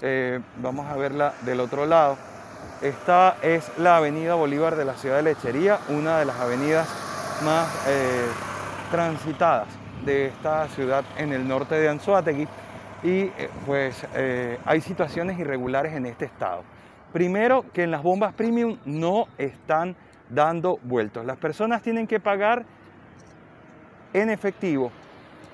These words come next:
justo lo que van a consumir, pues, eh, en el caso de una bomba, eh, de, llamada Las Salinas, aquí en la ciudad de Lechería, ubicada frente al centro comercial Plaza Mayor, uno de los centros comerciales más importantes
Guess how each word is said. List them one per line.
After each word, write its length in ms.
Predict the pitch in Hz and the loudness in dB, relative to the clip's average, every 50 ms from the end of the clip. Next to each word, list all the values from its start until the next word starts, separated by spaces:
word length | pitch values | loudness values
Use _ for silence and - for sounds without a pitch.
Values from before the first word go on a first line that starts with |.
| - - - - - - - - | -20 -20 -20 -20 -20 -20 -12 -4
justo 600 | - 226 262 269 226 - - - - 185 196 214 180 - - | 2 4 4 4 4 0 -6 -2 0 0 0 0 -4 -6 -2
lo 180 | 123 147 147 | 2 2 2
que 140 | - - 143 | 4 4 2
van 180 | 139 143 151 165 | 2 2 2 0
a 80 | 175 | -2
consumir, 580 | 175 175 151 135 - - 135 139 160 196 208 - - - - - | -4 -4 -4 -4 -4 -4 -4 -2 -2 -2 -2 -4 -8 -12 -8 0
pues, 340 | 156 156 160 175 175 - - - - - - - - | 2 4 4 4 2 -4 -14 -20 -20 -20 -20 -10 -4
eh, 420 | 127 127 127 127 127 123 123 131 - | -2 0 2 2 2 2 0 -2 -2
en 160 | - 143 151 143 | -2 -2 0 0
el 120 | 131 127 | -2 -2
caso 500 | - - 151 147 139 - 180 180 190 - - | 0 0 0 0 0 -2 -2 -2 -2 -2 -4
de 160 | 123 131 135 | -4 -2 -2
una 240 | 131 135 139 143 156 | 0 0 -2 -2 -2
bomba, 560 | 156 165 160 156 156 156 160 160 160 147 123 - | 0 0 0 -2 0 0 0 0 0 -2 -4 -6
eh, 60 | 123 | -6
de, 280 | 127 123 113 120 117 107 | -6 -6 -6 -6 -8 -8
llamada 380 | 104 123 120 123 127 131 143 156 | -8 -8 -6 -4 -4 -2 -2 -2
Las 160 | 160 147 - | -4 -6 -6
Salinas, 500 | - 113 120 143 190 208 190 175 135 123 | -6 -6 -2 -2 -2 -2 -2 -4 -4 -6
aquí 200 | 123 110 - 131 | -8 -8 -6 -6
en 100 | 123 143 | -4 -4
la 80 | 156 | -4
ciudad 180 | 147 - 143 131 | -6 -4 -2 -2
de 80 | 139 143 | 0 0
Lechería, 480 | 147 139 - - 135 143 180 175 151 - - - - - - - - | -2 -2 -4 -4 -4 0 2 0 0 0 -4 -18 -20 -20 -20 -16 -8
ubicada 640 | - 139 135 131 127 - - 139 139 143 151 156 147 | -4 -2 0 0 0 0 2 4 4 6 4 4 2
frente 320 | - 160 151 147 143 160 | 0 -4 -2 -2 -2 -4
al 80 | 151 143 | -6 -6
centro 280 | - 156 147 143 156 | -6 -8 -6 -6 -4
comercial 540 | 143 156 143 135 120 - - 147 151 151 143 | -4 -2 -4 -4 -4 -2 -2 0 0 -2 -4
Plaza 340 | - - 135 135 131 - 156 | -6 -4 -4 -4 -4 -4 -6
Mayor, 360 | 147 147 156 160 170 165 156 | -6 -4 -2 0 0 0 0
uno 160 | 151 139 143 | -2 -4 -4
de 80 | 143 143 | -4 -6
los 120 | 139 127 | -6 -6
centros 240 | - 143 139 156 151 | -8 -8 -8 -8 -8
comerciales 460 | - 139 135 127 - - 147 147 143 | -8 -8 -8 -8 -6 -4 -6 -6 -4
más 140 | 139 139 139 | -6 -6 -8
importantes 640 | 147 139 - 143 131 - - 156 151 147 139 147 | -6 -6 -6 -6 -6 -4 -2 -2 -2 -2 -6 -10